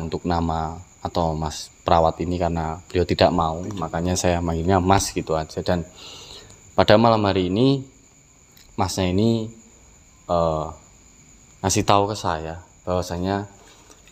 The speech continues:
beliau bercerita semenjak kerja di sini, ngerawat neneknya yang udah sekarat, eh,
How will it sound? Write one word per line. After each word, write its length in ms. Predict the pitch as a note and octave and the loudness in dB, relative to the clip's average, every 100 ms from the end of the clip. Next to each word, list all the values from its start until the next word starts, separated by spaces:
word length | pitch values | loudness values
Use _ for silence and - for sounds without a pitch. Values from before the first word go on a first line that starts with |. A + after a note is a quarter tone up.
| - _ _ - | -20 _ _ -2
beliau 220 | G2 A2+ | 8 8
bercerita 960 | B2 G#2 F#2+ E2+ D#2+ A#2 C3+ C3+ B2+ - - _ | 8 4 2 0 0 2 2 0 -8 -12 -20 _
semenjak 640 | - - B2 G#2+ F#2+ E2+ - | -10 -2 2 4 4 2 0
kerja 320 | G2 G2+ F#2+ | 0 2 2
di 100 | A#2 | 2
sini, 460 | - A2 G2 F2 | 2 2 2 2
ngerawat 480 | F2+ E2+ E2+ E2+ - - - - - _ | 2 4 6 4 2 -10 -20 -20 -20 _
neneknya 540 | F2+ F2 F2 D#2+ F#2 F#2 | 0 2 2 0 0 0
yang 240 | E2 D#2+ | -2 -6
udah 160 | E2 D#2+ | -4 -4
sekarat, 480 | - E2+ E2 D#2+ - | -4 -2 0 -2 -4
eh, 380 | E2 D#2 D2+ D2+ | -4 -2 -2 -6